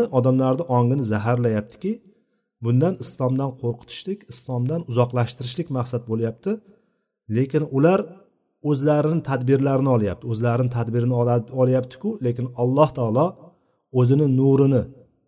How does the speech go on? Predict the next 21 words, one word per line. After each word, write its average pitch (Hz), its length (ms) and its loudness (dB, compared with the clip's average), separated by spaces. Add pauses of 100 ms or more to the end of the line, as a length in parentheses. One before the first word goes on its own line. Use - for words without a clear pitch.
(320)
islom 135 500 2
nurini, 117 360 2
iymon 113 460 0
nurini 117 320 0
oxiriga 101 400 -6
yetkazadi. 90 460 -12 (1080)
Agarchi 151 600 6
kofirlar 127 580 -2
xohlamasa 113 580 -6
ham, 95 180 -8 (420)
mushriklar 123 520 -2
xohlamasa 123 580 -4
ham, 123 220 0
islom 147 380 -2
dushmanlari 110 580 -4
buni 107 140 -4
xohlamasa 135 600 -4
ham, 190 140 0 (520)
Alloh 120 280 0
taolo 107 400 0 (1400)
buni 123 260 2